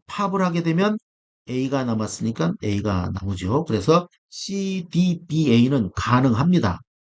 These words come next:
에, 물론 이것도, 어, 안 되는 거지만, 에, 우리가 안 되는 걸 다시 한번 확인해 볼까요? 복습 차원에서.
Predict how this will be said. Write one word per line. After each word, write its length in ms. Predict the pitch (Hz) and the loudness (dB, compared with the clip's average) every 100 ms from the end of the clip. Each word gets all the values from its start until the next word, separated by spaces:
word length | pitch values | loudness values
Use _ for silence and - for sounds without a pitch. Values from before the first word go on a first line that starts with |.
| _ _ _ _ _ _ - | _ _ _ _ _ _ -14
에, 40 | 120 117 | -8 -6
물론 240 | 147 160 | -2 0
이것도, 500 | 135 147 151 165 196 - _ _ | 0 2 2 2 0 -4 _ _
어, 100 | 113 | -10
안 240 | - 123 143 | -4 0 4
되는 200 | 170 160 | 4 4
거지만, 480 | 117 110 139 123 - _ _ _ _ | 0 0 0 0 -4 _ _ _ _
에, 200 | 101 98 | -12 -8
우리가 340 | 92 98 104 117 | -6 -4 -4 -2
안 120 | 110 | 4
되는 240 | 123 123 101 | 4 4 2
걸 320 | 98 151 202 - | 0 -2 -2 -10
다시 220 | 92 98 | -12 -10
한번 200 | 95 98 | -8 -6
확인해 300 | 131 135 120 | -4 -2 -2
볼까요? 380 | 95 131 156 156 | -2 -2 -2 -4
복습 400 | 101 - 110 - | -10 -10 -18 -14
차원에서. 600 | 107 98 98 95 185 | -12 -10 -8 -4 -4